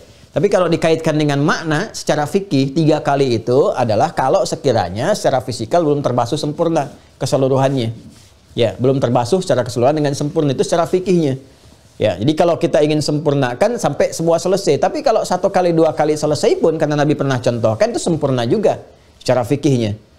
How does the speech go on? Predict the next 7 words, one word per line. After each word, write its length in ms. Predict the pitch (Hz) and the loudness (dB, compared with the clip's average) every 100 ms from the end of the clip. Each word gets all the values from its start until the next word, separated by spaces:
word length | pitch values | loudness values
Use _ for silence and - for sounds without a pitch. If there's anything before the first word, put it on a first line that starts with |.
| _ _ | _ _
Ya, 160 | 123 123 | -2 0
tapi 160 | 208 | 0
kalau 160 | 240 196 | 2 2
dorongan 480 | 180 175 170 170 165 | 4 2 2 2 0
kita 240 | 180 165 | 0 0
ingin 240 | 175 220 190 | 2 0 0
semua, 560 | 180 185 202 170 - | -2 0 0 -2 -8